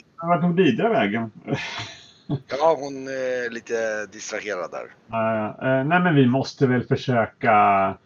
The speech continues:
Speaker 1: försöka komma, ja, vi måste ju ropa, och så får vi använda den besvärjelse vi har hört, för att vi är ju lika bra att försöka få med så mycket som möjligt, liksom.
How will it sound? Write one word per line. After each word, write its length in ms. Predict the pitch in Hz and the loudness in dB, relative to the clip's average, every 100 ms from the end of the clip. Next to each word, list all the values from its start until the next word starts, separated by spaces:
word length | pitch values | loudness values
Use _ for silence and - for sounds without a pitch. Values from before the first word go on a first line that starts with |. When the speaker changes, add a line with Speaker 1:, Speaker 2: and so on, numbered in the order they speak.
| _ 240 240 - _ - 208 | _ -4 -4 -4 _ -8 -6
Speaker 1:
försöka 480 | 196 113 101 - - | -4 -2 -2 -4 -8
komma, 880 | - 117 107 104 101 95 92 92 95 - - 226 240 240 - - - 226 202 | -4 -2 0 0 0 2 2 0 -2 -8 -4 2 2 0 -6 -20 -2 0 2
ja, 140 | 190 | 2
vi 100 | 120 | 4
måste 260 | 120 - 139 | 4 2 2
ju 120 | 131 - | -2 -2
ropa, 600 | - 147 165 - 165 165 151 | -6 -2 -2 4 8 8 6
och 120 | 143 | 0
så 120 | 147 | -2
får 180 | 139 208 | 2 4
vi 60 | 226 | 4
använda 520 | 175 147 139 196 170 | 4 2 2 2 2
den 180 | 127 117 | 2 0
besvärjelse 500 | 120 139 113 - 110 | 2 4 4 4 0
vi 60 | |
har 100 | 117 | 0
hört, 360 | - - - - | 2 0 0 -4
för 140 | 127 | -4
att 120 | 117 | 2
vi 140 | 127 135 | 6 8
är 40 | |
ju 80 | 135 | 8
lika 300 | 135 127 - | 4 2 2
bra 140 | 143 | 2
att 60 | 107 | 0
försöka 280 | 110 117 120 | -2 -6 -4
få 120 | 127 | 0
med 160 | 117 110 | 0 0
så 100 | 113 | 0
mycket 280 | 107 107 | 0 -2
som 180 | - 107 | 0 0
möjligt, 400 | 107 107 135 127 | 2 4 2 0
liksom. 440 | - - - - | -4 -6 -8 -8